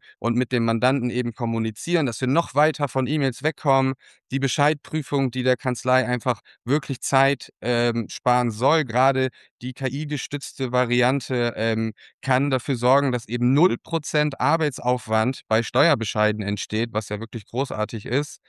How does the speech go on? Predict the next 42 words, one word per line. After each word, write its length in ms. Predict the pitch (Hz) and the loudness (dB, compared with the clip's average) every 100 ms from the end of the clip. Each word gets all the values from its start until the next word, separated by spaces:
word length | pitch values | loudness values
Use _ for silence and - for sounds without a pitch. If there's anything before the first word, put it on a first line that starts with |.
| - - - - | -20 -20 -14 -2
Äh, 180 | 120 | 0
und 180 | 120 120 | 0 -2
die 60 | 113 | 0
Lohnauswertung, 1000 | 113 139 135 123 120 127 123 120 113 113 - - - | 2 2 2 0 0 2 2 2 0 -2 -6 -14 -4
die 140 | 113 | 0
werden 240 | 110 113 113 | 2 2 0
eben 200 | 110 104 | -2 0
automatisch, 800 | 117 - 110 110 110 113 107 - | -2 0 2 2 2 -2 -6 -4
ähm, 200 | 107 104 | -4 -2
synchronisiert 680 | 107 127 - 120 110 117 135 | -2 -2 0 0 0 0 0
in 140 | 120 120 | -2 -2
Taxflow 520 | 131 - - 110 107 | -2 -4 -6 -4 -2
und 180 | 110 113 | -2 0
der 100 | 113 | 2
Mandant, 580 | 117 110 120 147 151 117 | 2 4 2 2 0 -2
nicht 340 | 131 175 - | -2 -2 -8
die 80 | 151 | -12
Kanzlei, 720 | - 135 123 - 139 120 135 165 - _ | -4 -4 -2 0 2 2 0 -2 -10 _
entscheidet 600 | - 131 - 135 135 123 | -2 0 4 4 4 2
dann, 420 | 131 131 135 135 131 | 2 2 2 -2 0
äh, 300 | 127 127 117 | 2 2 0
wie 420 | 113 131 123 123 117 _ _ _ _ 117 | -4 -4 -2 -2 -6 _ _ _ _ -10
die 140 | 123 | -8
verteilt 640 | - 123 131 143 165 147 | -4 -2 2 2 2 -2
werden. 440 | 139 151 147 143 143 - _ | 0 2 2 2 -4 -10 _
Da 100 | - | -8
gibt's 160 | 117 120 | -8 -4
dann 140 | 120 | -2
auch 180 | 117 131 | 0 0
unterschiedliche 640 | 139 139 131 139 117 110 | 0 -2 -4 -4 -4 -2
Möglichkeiten. 760 | 110 143 - 127 - 127 117 113 | 0 0 -2 -6 0 0 0 -2
Also, 240 | 107 107 | -2 -2
auch 180 | 110 120 | -2 -2
da 280 | - 117 117 | 2 2 2
wenig 320 | 120 135 123 117 | 2 0 0 2
auf, 280 | 123 110 | 2 2
möglichst 460 | 104 165 170 139 - | 0 0 2 -4 -2
wenig 300 | 127 123 135 | -2 -2 0
Aufwand 300 | 131 131 117 | 0 0 -4
für 120 | 123 | -4
die 100 | 117 | -4
Kanzlei, 580 | - 104 101 139 143 143 | -4 -6 -2 2 2 2